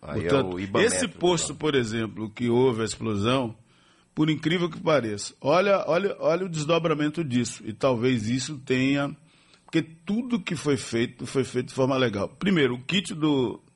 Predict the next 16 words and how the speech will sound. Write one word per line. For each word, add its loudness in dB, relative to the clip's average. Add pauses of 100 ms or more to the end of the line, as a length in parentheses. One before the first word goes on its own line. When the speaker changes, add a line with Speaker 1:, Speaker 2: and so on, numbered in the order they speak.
Speaker 2:
gás 2
do -2
veículo 2 (140)
Speaker 1:
Hum. -6 (120)
Speaker 2:
estava 0 (880)
legal. -2 (540)
Todo 2
aquele 0
procedimento 0
que -4
eu -2
falei 0
anteriormente 0 (180)
tinha 2
sido -2
cumprido. 0